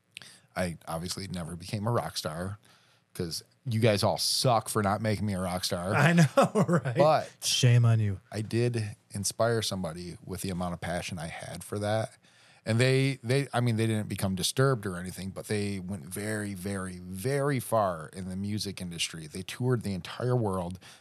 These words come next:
Speaker 1: They've put out so many great albums. And they came to me, and they're way better guitarists than I am today. Way better. They are dope.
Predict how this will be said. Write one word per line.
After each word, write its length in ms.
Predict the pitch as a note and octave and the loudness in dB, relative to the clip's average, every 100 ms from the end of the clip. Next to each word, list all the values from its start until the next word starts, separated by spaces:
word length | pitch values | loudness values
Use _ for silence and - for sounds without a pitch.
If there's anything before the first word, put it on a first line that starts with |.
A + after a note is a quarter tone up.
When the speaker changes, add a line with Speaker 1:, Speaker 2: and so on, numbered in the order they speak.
| - | -8
Speaker 1:
They've 160 | G2+ - | -6 0
put 160 | B2 | 2
out 240 | G#2 G2+ - | 2 0 -2
so 540 | - - - C3 D3 | -2 0 0 2 4
many 220 | C3+ G#2+ | 2 0
great 280 | F#2 G2+ F#2 | -2 -2 -2
albums. 600 | D#2+ D#2+ D2+ E2 F#2+ - - - - _ _ _ _ _ _ _ _ _ _ _ _ _ - | -4 -8 -8 -6 -4 -4 -6 -20 -20 _ _ _ _ _ _ _ _ _ _ _ _ _ -2
And 560 | A#2 A2+ G#2+ G#2 G2 - | 0 2 0 -2 -6 -10
they 180 | G#2 G#2+ | -4 -4
came 360 | G2+ B2+ D3+ D#3 | -2 0 0 2
to 80 | C3 | 0
me, 560 | A2 G2 F#2+ F#2+ F#2+ _ _ _ _ _ _ _ _ | -2 -2 -4 -6 -8 _ _ _ _ _ _ _ _
and 140 | - G2+ | -8 -2
they're 180 | A2 A2+ | -2 -2
way 420 | F2+ G2+ A#2 G#2+ G2+ | -2 -2 0 -2 -2
better 280 | G2 G2 | -2 -2
guitarists 460 | G2 F#2+ F#2 F2 - | -2 -4 -4 -4 -4
than 140 | G#2 | -4
I 180 | F2+ E2+ | -4 -8
am 120 | F2 | -10
today. 440 | E2+ F#2+ E2+ - - _ _ - | -8 -6 -8 -14 -20 _ _ 0
Way 420 | B2 C#3+ D3 C3 | 6 8 8 6
better. 260 | A2+ G2 G2 | 2 -2 0
They 320 | A#2 B2+ G#2+ F2 B1+ - | 2 2 2 -6 -16 -10
are 140 | F#2 F2 | -8 -8
dope. 460 | E2+ A2+ F#2+ - | 0 0 0 -6